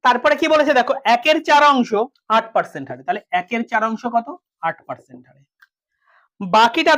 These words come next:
দশ পার্সেন্ট হারে জমা রেখেছে। বাকিটা কত পার্সেন্ট হারে রেখেছে? দশ পার্সেন্ট হারে জমা রেখেছে। এইবার এই দুটোর লসাগু কত? বারো। তাহলে ধরে নিই আমাদের টোটাল টাকা কত? বারোশো। বারোশো দিয়ে এটা কাটলে কত হয়? চারশো। তাহলে চারশো সাত পার্সেন্ট মানে কত?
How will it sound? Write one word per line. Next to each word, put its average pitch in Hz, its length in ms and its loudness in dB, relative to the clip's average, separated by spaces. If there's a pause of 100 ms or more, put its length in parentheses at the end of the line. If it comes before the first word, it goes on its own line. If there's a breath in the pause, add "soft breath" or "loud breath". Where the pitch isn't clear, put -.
দশ 254 120 0 (100)
পার্সেন্ট 269 320 -2
হারে 254 160 0
জমা 160 180 -6
রেখেছে। - 280 -20
বাকিটা 220 300 -8
কত 214 160 -8
পার্সেন্ট 226 280 -8
হারে 240 160 -8
রেখেছে? 254 220 -14 (120)
দশ 156 100 -4 (100)
পার্সেন্ট - 320 -16
হারে 226 120 -12 (480)
জমা 143 300 -8
রেখেছে। 120 240 -20 (560)
এইবার 254 300 2 (480)
এই 262 120 -2
দুটোর 269 240 -2
লসাগু 254 340 0
কত? - 120 -8 (600)
বারো। 220 220 0 (200)
তাহলে 277 160 -6 (100)
ধরে 226 200 0
নিই 285 180 0
আমাদের 247 260 -2
টোটাল 220 300 -6
টাকা 214 220 -6
কত? 214 120 -6 (640)
বারোশো। 123 440 -16 (1080)
বারোশো 226 360 0
দিয়ে 240 120 0
এটা 240 120 0
কাটলে 240 260 -4
কত 233 140 -4
হয়? 240 180 -2
চারশো। - 320 -8 (540)
তাহলে 254 160 -2 (100)
চারশো 254 260 0 (100)
সাত - 220 0
পার্সেন্ট 277 320 -2
মানে 285 180 -2
কত? 277 100 -4